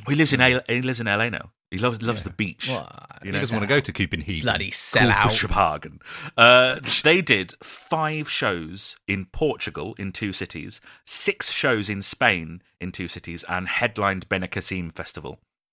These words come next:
Speaker 1: uh, alongside the Chemical Brothers and The Cure. Uh, and the plan was to play two sets each night, and the first would be all new material, and then the second set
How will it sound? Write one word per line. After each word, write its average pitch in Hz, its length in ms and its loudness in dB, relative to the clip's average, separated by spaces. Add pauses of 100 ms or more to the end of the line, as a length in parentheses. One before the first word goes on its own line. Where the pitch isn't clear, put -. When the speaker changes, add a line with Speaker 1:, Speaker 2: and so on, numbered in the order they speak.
(180)
Speaker 1:
uh, 78 180 0
alongside 90 400 -2
the - 60 -20
Chemical 85 320 -10
Brothers 78 260 -8
and 80 100 -12
The 80 40 -14
Cure. 76 400 -6 (580)
Uh, 90 260 4
and 104 140 -2
the - 40 -6
plan 107 520 0 (560)
was 98 140 -10
to - 80 -10
play 90 340 -2 (100)
two 147 320 0
sets - 480 -2
each - 280 -10
night, 76 340 -10
and 85 100 -8
the 82 60 -10
first 110 480 0
would 95 140 -10
be 90 240 -10
all 127 280 2
new 110 260 0
material, 87 680 -4 (320)
and 92 100 -6
then 90 80 -6
the 87 60 -6
second 95 460 -2
set - 320 -2